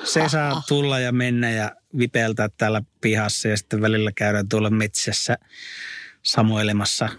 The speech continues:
Speaker 1: kymmeniä kilometrejä ja siellä näkyy metsäeläimiä. Täällä on, onkohan ne rusakkoja vai jäniksi? Mä en ikinä muista, kumpi on kumpi.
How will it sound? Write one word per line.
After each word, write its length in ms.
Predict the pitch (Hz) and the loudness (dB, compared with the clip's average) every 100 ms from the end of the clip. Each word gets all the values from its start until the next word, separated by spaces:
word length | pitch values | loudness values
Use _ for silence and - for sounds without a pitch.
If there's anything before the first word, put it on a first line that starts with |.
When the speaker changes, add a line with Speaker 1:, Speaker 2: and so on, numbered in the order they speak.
| - - | -12 0
Speaker 1:
kymmeniä 480 | 117 113 113 113 | 2 2 2 0
kilometrejä 840 | 107 117 113 113 107 - 110 107 104 | 0 0 2 2 0 0 0 2 0
ja 140 | 104 - _ _ _ | -2 -6 _ _ _
siellä 240 | - 170 123 | 0 2 2
näkyy 300 | 127 135 135 | 2 2 0
metsäeläimiä. 680 | 143 - 123 117 113 110 104 _ - | 0 0 0 0 0 0 -4 _ -4
Täällä 260 | 110 107 107 | 0 2 2
on, 340 | 110 110 110 120 _ _ - | 0 0 0 -2 _ _ -2
onkohan 280 | 170 180 165 | 0 2 0
ne 80 | 165 | 0
rusakkoja 580 | 156 156 147 - 117 113 | 0 0 -2 0 0 2
vai 180 | 113 113 | 0 2
jäniksi? 420 | 113 110 - 107 | 0 0 -2 0
Mä 280 | 113 113 - | 2 0 -2
en 220 | 127 113 - | 0 0 0
ikinä 340 | - 117 113 107 | -2 0 2 2
muista, 360 | 98 98 - - | 0 -2 -4 -4
kumpi 360 | 107 98 95 | -2 0 -2
on 100 | 92 - _ | -4 -8 _
kumpi. 400 | - 95 92 - | -4 -2 -2 -8